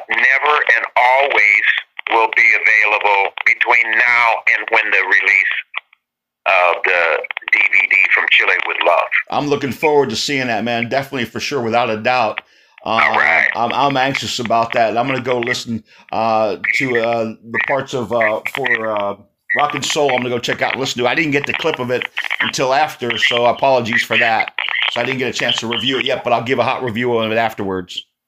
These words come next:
Speaker 1: Thank you, brother. I appreciate that.
Speaker 2: And, uh, now, you know, you're, you're a two-time Michigan Hall of Famer here. You know, you're in the Rock and Roll Legends Hall of Fame as both, uh, a solo artist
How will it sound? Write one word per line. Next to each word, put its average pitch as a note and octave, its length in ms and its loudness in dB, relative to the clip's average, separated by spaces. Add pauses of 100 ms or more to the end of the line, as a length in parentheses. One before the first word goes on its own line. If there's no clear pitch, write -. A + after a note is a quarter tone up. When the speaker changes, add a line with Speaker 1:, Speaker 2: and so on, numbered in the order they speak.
(460)
Speaker 1:
Thank - 140 2 (120)
you, - 120 0
brother. G2 200 2
I G2 100 2
appreciate - 580 2
that. F3 220 2
Speaker 2:
And, C#3+ 120 -2
uh, C#3 200 2 (260)
now, D3+ 120 2
you A#3+ 120 2
know, A3+ 100 2
you're, A#3 420 0 (160)
you're C4 180 -2
a - 80 -6
two-time G3 600 0
Michigan F3 440 0
Hall E3+ 260 4
of D#3 100 2
Famer A#3 460 0
here. D3 240 4
You C#3 160 0
know, D3+ 100 2
you're D#3+ 180 2
in A#3 60 2
the E3+ 80 -2
Rock F3 220 2
and F3 80 -2
Roll E3 180 2
Legends D#3+ 320 0
Hall E3 180 4
of C#3+ 80 -4
Fame G#3 400 2 (420)
as D#3+ 160 0
both, F#3+ 360 2
uh, D3+ 480 4
a D3+ 80 -4
solo G3 520 2
artist F3+ 360 4